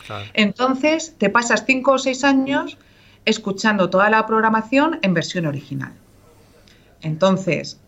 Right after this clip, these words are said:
Speaker 2: eh, ¿qué pasa? Se-, estoy casi convencida que de esos países que tenemos por encima nuestro, casi todos no tienen doblada la,
Speaker 1: Mm.
Speaker 2: no tienen doblada su programación en televisión.
Speaker 1: Sí,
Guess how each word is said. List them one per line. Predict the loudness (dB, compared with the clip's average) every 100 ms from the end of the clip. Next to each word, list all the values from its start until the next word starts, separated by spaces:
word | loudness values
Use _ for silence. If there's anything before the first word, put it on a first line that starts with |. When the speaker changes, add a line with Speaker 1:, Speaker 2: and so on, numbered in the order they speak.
| _
Speaker 2:
eh, | 2 4 4 4 4 4 4
¿qué | 2
pasa? | 2 0 -2
Se-, | -4 -4
estoy | -4 -6 -2 2
casi | 2 0
convencida | 2 2 2 0 2 4 2
que | 2 4 4 0 -4 -8
de | 0 2
esos | 2 -2
países | 2 0 0 -4
que | -2
tenemos | 0 2 0
por | 0 -2
encima | -2 -2 -2 0
nuestro, | 2 0 -2 -6 -6 -12 _ _ -20 -20 -4
casi | -2 0 0
todos | 2 2 0 -6 -14 _ 0
no | 2 4
tienen | 2 2 2 2
doblada | 0 2 4 4 2
la, | 2 2 2 2 0 -2 -4 -4 -6 -2
Speaker 1:
Mm. | 0
Speaker 2:
no | 0
tienen | 2 2
doblada | 2 4 2 2
su | -2
programación | 0 2 2 2 -2 -2 0
en | 0
televisión. | 0 -4 -8 -14 -14
Speaker 1:
Sí, | -14